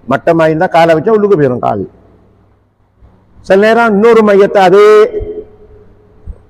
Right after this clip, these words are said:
இப்படித்தானே இந்த காலத்துல நாம தோண்டி வச்சிடுறோம், கபரை தோண்டி வச்சிடுறோம். அந்த காலத்துல மையத்து வந்த பிறகு தோன்ற அமைப்பு இருந்தது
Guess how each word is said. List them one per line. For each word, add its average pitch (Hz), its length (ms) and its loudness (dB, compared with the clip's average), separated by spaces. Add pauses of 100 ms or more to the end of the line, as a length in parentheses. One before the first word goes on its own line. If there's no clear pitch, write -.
(400)
இப்படித்தானே 135 340 -2
இந்த 131 220 0
காலத்துல 156 420 -2
நாம 160 280 -4
தோண்டி 170 440 -2
வச்சிடுறோம், 135 640 -6 (960)
கபரை 151 360 -6
தோண்டி 147 300 -2
வச்சிடுறோம். 113 480 -6 (140)
அந்த 123 260 -4
காலத்துல 175 540 -2
மையத்து 175 760 -2 (1040)
வந்த 160 360 0
பிறகு 180 320 -2
தோன்ற 160 400 0
அமைப்பு 147 380 -2
இருந்தது 101 300 -4